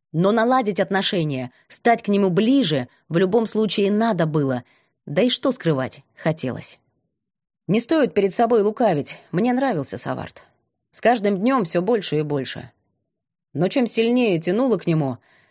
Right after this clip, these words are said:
тем печальнее казалась перспектива дальнейшего совместного существования. Как бы ни повернулись обстоятельства, что бы ни испытывал ко мне Сиятельный, я останусь Наидой,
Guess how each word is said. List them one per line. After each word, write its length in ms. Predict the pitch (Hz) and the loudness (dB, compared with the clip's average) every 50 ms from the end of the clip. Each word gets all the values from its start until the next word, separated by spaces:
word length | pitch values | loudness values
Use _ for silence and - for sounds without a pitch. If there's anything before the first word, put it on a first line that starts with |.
| _ _ _ _ | _ _ _ _
тем 240 | - 233 226 202 | -2 -2 0 0
печальнее 640 | 170 208 202 170 - 294 269 254 233 202 180 170 165 | 0 -2 -2 0 2 2 2 2 2 2 2 2 2
казалась 440 | 180 175 175 196 214 202 180 170 - | 0 0 2 2 2 2 0 -2 -2
перспектива 720 | - 185 175 - - 202 185 - - 247 240 208 180 151 | -2 -2 -2 -2 -2 -4 -4 -2 -2 0 0 2 0 0
дальнейшего 640 | 139 147 175 185 190 202 220 214 196 - - 151 | 2 2 2 2 2 2 0 -2 -2 -2 -2 -2
совместного 640 | 156 - - 170 165 185 185 175 165 - 151 147 147 | -2 0 0 0 0 0 -2 -2 -2 -4 -4 -4 -4
существования. 960 | - - 156 - 156 151 - 151 151 147 139 131 117 95 92 80 90 120 - _ _ _ _ _ _ _ _ _ _ _ _ _ _ _ _ _ _ | -4 -6 -6 -6 -6 -6 -4 -2 -2 -2 -2 -2 -4 -6 -8 -12 -14 -16 -18 _ _ _ _ _ _ _ _ _ _ _ _ _ _ _ _ _ _
Как 180 | - 220 220 196 | -2 -2 0 0
бы 120 | 180 180 | 0 0
ни 80 | 190 170 | 0 0
повернулись 520 | 196 190 196 196 202 214 202 180 165 - | 2 2 2 2 2 2 0 0 0 -2
обстоятельства, 840 | 165 160 - - 180 202 220 208 - 156 139 - - 135 131 127 _ _ _ _ _ _ | -2 -2 0 0 2 2 2 0 0 -4 -6 -6 -6 -6 -6 -6 _ _ _ _ _ _
что 240 | - - - - 285 | -16 -6 -2 0 2
бы 140 | 240 226 220 | 2 2 2
ни 120 | 220 214 | 2 2
испытывал 520 | 175 - - 254 240 - 190 175 175 160 | 0 0 0 0 0 2 2 2 2 2
ко 100 | - 175 | 2 0
мне 160 | 180 196 202 180 | 0 0 0 0
Сиятельный, 680 | 165 165 170 196 220 208 160 170 151 143 131 127 127 _ _ _ _ _ - | 0 0 2 2 2 2 2 0 -2 -2 -2 -4 -6 _ _ _ _ _ -6
я 160 | 170 202 214 | -2 -2 -2
останусь 460 | 226 - - 226 220 208 185 165 - | -2 0 0 0 0 0 0 -2 0
Наидой, 560 | 180 175 202 233 233 196 156 131 123 117 - | 0 0 2 2 0 0 0 -2 -2 -6 -10